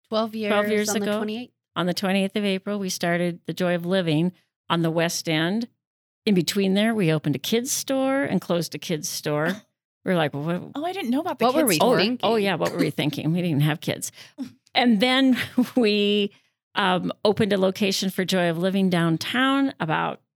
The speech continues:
Speaker 2: four years ago, four and a half years ago. We did close it in December. Initially, we started Black Dog Coffee House. I was the silent partner. And then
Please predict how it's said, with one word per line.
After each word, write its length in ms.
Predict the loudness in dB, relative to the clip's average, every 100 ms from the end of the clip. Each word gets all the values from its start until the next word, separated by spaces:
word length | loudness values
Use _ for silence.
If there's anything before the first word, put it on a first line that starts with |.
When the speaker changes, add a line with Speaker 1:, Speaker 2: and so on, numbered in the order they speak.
| _ _
Speaker 2:
four 200 | 0 2 2
years 320 | 0 -2 -4
ago, 160 | -6
four 140 | -4 -2
and 60 | 0
a 40 |
half 160 | 0 -2
years 200 | -2 -2
ago. 360 | -2 0 -2 -6 _ _ -4
We 100 | 0
did 220 | 0 -2
close 400 | -4 -2 -2 0
it 240 | -2 -2 _
in 160 | 0 0
December. 720 | -2 -2 0 2 2 0 -4 _ _ _ _ _
Initially, 680 | 2 2 2 -2 -2 0 0
we 120 | 0
started 680 | -2 0 0 0 0 -4 -6
Black 260 | -2 -2 -2 -4
Dog 240 | -2 -2 -8
Coffee 320 | -6 -4 -2
House. 280 | -2 -2 -2
I 120 | -2
was 160 | -2 -4
the 80 | -8
silent 480 | -6 -4 -2 -4 -4
partner. 560 | -2 -2 0 0 -2 -6 _ _ _
And 180 | 0 2
then 440 | 4 2 4 2